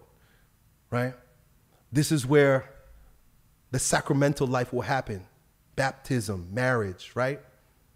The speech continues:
And these were all established by Christ. If you go to a church that doesn't have a sacramental life, doesn't have a liturgy, then you, this just making it up.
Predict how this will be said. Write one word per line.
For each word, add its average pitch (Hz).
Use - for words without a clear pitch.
And 185
these 254
were 302
all 214
established 175
by 180
Christ. -
If 165
you 214
go 294
to 294
a 285
church 254
that 165
doesn't 202
have 220
a 208
sacramental 196
life, 180
doesn't 214
have 226
a 185
liturgy, 175
then 220
you, 208
this 185
just 226
making 214
it 202
up. -